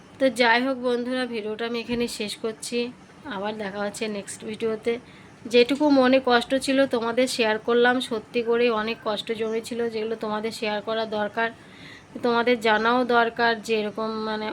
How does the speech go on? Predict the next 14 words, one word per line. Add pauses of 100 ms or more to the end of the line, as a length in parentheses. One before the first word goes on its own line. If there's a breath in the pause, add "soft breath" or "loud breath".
(200)
দিদি
প্রবলেমের
মধ্যে
পড়েছে,
তাই
ভিডিও
পোস্ট
করতে
পারেনি, (480 loud breath)
অনেকটাই (160)
ভি-,
ভিডিও
করতে
পারিনি।